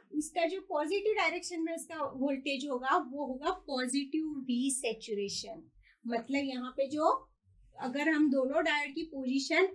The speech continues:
एक्सचेंज कर दें, इंटरचेंज कर दें, तो पॉजिटिव हाफ साइकिल में, इनपुट की पॉजिटिव हाफ साइकिल में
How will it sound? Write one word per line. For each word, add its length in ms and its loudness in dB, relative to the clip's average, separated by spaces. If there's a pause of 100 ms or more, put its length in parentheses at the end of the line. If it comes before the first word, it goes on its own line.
(100)
एक्सचेंज 540 0
कर 220 2
दें, 120 2
इंटरचेंज 720 2
कर 240 -2
दें, 360 -2 (640)
तो 320 8 (440)
पॉजिटिव 600 4 (120)
हाफ 180 4
साइकिल 400 -2
में, 120 2
इनपुट 520 0
की 180 4 (140)
पॉजिटिव 520 4
हाफ 180 0
साइकिल 420 -4
में 220 -2